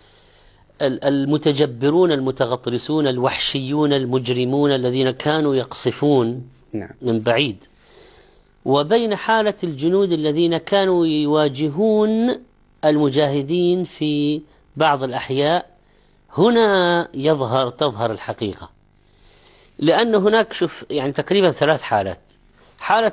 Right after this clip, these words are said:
Speaker 1: القصف من بعيد هذه ما يبين فيها الشجاع، وش يعني أنت يرمي من بعيد، وين ال-، الثانية التجبر على المدنيين،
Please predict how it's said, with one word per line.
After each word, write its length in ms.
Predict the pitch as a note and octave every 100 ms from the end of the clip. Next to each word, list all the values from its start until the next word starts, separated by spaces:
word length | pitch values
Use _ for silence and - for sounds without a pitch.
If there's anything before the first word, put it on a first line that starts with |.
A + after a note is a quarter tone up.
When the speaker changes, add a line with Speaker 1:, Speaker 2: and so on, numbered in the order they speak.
| F3
Speaker 1:
القصف 440 | - G#3+ - -
من 120 | D3
بعيد 320 | C#3 C#3 F3+
هذه 180 | G3+ G#3+
ما 120 | A#3+
يبين 340 | D4 F#3+ E3 C#3
فيها 200 | C#3 B2+
الشجاع، 440 | - B2 A#2 B2
وش 280 | F3+ G#3 -
يعني 320 | C#3 C3 C#3+
أنت 140 | D3+ D#3
يرمي 460 | C#3 D3 D#3 C#3+
من 140 | C3 A#2+
بعيد، 280 | B2+ D3+
وين 200 | D#3 E3
ال-، 300 | C3 A2+ G#2+ G#2 _ _ - _ _ _ _ _ -
الثانية 800 | - - A#3 C4 G#3+ F3+ F#3+ G#3 _ _ _ _ _ _ - - _
التجبر 720 | C#3 - D#3+ C#3+ A#3+ A#3+ A#3 G3+
على 160 | D#3
المدنيين، 800 | D#3+ C#3+ C#3+ C#3 C#3 D3+ C#3 F#2+